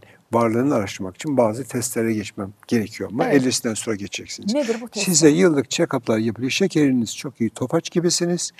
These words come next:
Speaker 1: Kolesterolünüz yüz yirmi çıktı. Maşallahınız var. Evet.
Speaker 2: Evet.
Speaker 1: Tansiyonunuz da iyi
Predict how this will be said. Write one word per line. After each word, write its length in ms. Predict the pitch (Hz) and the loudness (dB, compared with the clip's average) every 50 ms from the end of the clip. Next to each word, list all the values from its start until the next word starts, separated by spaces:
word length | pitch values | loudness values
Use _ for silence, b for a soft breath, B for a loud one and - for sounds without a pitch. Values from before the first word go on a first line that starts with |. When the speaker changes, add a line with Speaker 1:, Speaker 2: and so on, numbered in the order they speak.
| B B B B - | B B B B -10
Speaker 1:
Kolesterolünüz 680 | - - 156 151 143 123 - - 131 120 113 104 101 98 | -2 2 4 4 4 4 2 0 0 0 0 0 -2 -2
yüz 160 | 113 123 120 | -4 -2 -2
yirmi 200 | 120 120 120 120 | 0 0 0 0
çıktı. 300 | 113 - - - _ - 107 | -2 -4 -6 -8 _ -6 -2
Maşallahınız 920 | 98 110 123 107 101 - - 170 170 170 160 156 156 156 160 143 - 165 | 4 6 8 8 8 8 8 10 10 10 10 8 8 6 2 2 4 4
var. 260 | 170 175 170 - - _ _ _ _ _ _ _ _ _ _ _ _ _ _ - | 4 4 4 2 -4 _ _ _ _ _ _ _ _ _ _ _ _ _ _ 0
Evet. 280 | 135 135 127 127 156 156 - - _ _ _ _ _ - | 4 4 4 4 2 -2 -10 -18 _ _ _ _ _ -4
Speaker 2:
Evet. 380 | 214 185 175 196 240 - - | -2 -2 -4 -6 -8 -12 -6
Speaker 1:
Tansiyonunuz 640 | - 156 165 180 175 - 220 220 214 208 208 175 - | -2 2 2 2 2 0 0 2 2 2 2 0 2
da 80 | 139 123 | 2 4
iyi 260 | 113 107 104 113 160 | 4 4 2 -2 -4